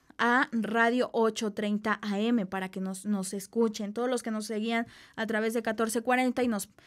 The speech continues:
perdieron, ¿verdad?, la, la señal, bueno, pues estamos a través de la ocho treinta. Toda la programación se cambió a ocho treinta.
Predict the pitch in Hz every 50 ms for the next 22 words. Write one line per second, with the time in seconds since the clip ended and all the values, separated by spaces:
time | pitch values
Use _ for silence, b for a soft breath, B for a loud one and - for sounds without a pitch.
0 | b b b b b - 240 226 233 220 247 233 233 233 240 233 226 220 214 214
1 | 220 220 220 226 220 208 220 208 202 202 202 202 214 208 208 208 - 226 254 302
2 | 339 339 330 277 247 240 247 220 233 220 214 220 208 - 233 226 233 233 - 233
3 | 214 220 208 214 220 220 226 220 220 214 220 220 214 214 - 214 208 208 208 202
4 | 202 196 196 185 190 214 - 247 262 285 285 285 277 262 269 254 262 254 247 254
5 | 262 254 - 311 349 381 349 - 240 220 190 208 220 220 247 285 330 370 B B
6 | B B B B B B B - 220 220 247 - - - 214 208 214 214 226 208
7 | 214 214 202 190 190 190 190 190 190 185 185